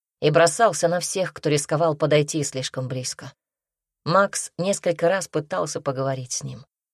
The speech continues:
но получал лишь непрекращающийся поток проклятий.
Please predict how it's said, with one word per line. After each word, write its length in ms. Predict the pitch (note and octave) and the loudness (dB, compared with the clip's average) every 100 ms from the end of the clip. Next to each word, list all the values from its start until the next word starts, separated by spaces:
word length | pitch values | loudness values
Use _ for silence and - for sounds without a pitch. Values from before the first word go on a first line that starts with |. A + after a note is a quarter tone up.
| _ - | _ -2
но 140 | D3+ | 2
получал 480 | F#3 G3 G3+ A3 G#3 | 2 0 0 0 0
лишь 360 | F3 F#3+ - - | -2 -4 -4 -2
непрекращающийся 1200 | D#3+ D#3 D#3 D#3 D3 - G#3 F#3+ D#3+ D3 - D3 | -2 0 2 2 2 2 -2 -2 -4 -4 -4 -4
поток 440 | C#3+ - D#3+ - | -6 -4 -8 -4
проклятий. 680 | D3+ D3 C3+ A#2 - B2+ | -6 -4 -8 -8 -10 -12